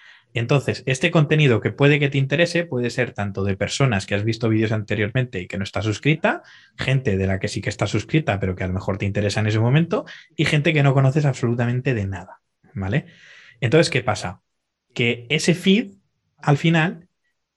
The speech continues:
te está colocando con otros tantos vídeos y ahí sí que es cuando tú tienes que destacar. Ahí sí que tienes que ser diferente al resto. Porque si tú, eh, o sea, el, en,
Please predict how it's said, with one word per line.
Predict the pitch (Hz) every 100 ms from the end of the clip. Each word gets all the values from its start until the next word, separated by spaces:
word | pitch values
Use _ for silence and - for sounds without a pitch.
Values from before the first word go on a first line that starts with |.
| _
te | 135
está | 131 151
colocando | 180 170 151 185 170 170 220 - _
con | - 123 120
otros | 127 127 -
tantos | 156 160 170 143
vídeos | 180 156 160 190 - -
y | 123 123
ahí | 123 143 165
sí | - - 190 180 190 - _ _ _ _ _ _
que | 139 135
es | 139
cuando | 151 131 117
tú | 117 135
tienes | 131 131 131 131
que | - 107
destacar. | 98 - 98 87 - _ _ _ _ _ _
Ahí | - 127 170
sí | - 202 160
que | 131
tienes | 120 117 -
que | 120
ser | 120
diferente | 113 110 110 104 101
al | 98
resto. | 92 95 - - _ _ _ _ _
Porque | - 110 -
si | -
tú, | 110 160 139 -
eh, | - 117 110 107 104 95
o |
sea, | - 117
el, | 113 113
en, | 120 117 113